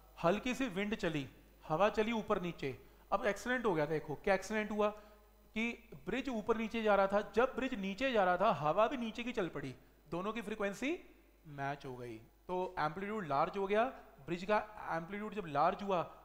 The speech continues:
वापस ही नहीं आया, वो टूट ही गया, बात ही खत्म हो गई। तो इसलिए जब designing होती है ध्यान में रखा जाता है कितनी oscillations हैं bridge की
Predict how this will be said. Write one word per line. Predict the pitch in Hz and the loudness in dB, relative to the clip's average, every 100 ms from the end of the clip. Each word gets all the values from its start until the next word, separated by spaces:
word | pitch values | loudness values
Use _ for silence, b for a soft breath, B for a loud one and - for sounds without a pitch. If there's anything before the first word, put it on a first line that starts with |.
| - | -12
वापस | 196 - 202 | -10 -10 -10
ही | 208 | -8
नहीं | 196 | -4
आया, | 175 170 - | -4 -4 -8
वो | 170 | -12
टूट | 190 180 | -10 -10
ही | 180 | -8
गया, | 170 147 | -10 -8
बात | 143 180 | -10 -10
ही | - | -16
खत्म | 170 | -14
हो | 160 | -14
गई। | 156 | -12
तो | 160 - - 185 | -14 -18 -10 -6
इसलिए | 170 208 208 | -4 -4 -6
जब | 185 | -6
designing | 151 151 170 214 | -4 -2 -2 -2
होती | 202 196 180 | -4 -4 -4
है | 160 - B B 139 | -4 -6 B B -8
ध्यान | 135 165 | -4 -2
में | 202 | -2
रखा | 196 190 | -4 -4
जाता | 185 180 196 | -4 -4 -4
है | |
कितनी | 190 165 190 | -6 -8 -6
oscillations | 185 165 170 175 185 180 | -4 -4 -8 -6 -6 -4
हैं | 180 | -4
bridge | 175 175 | -4 -8
की | - 262 | -8 -8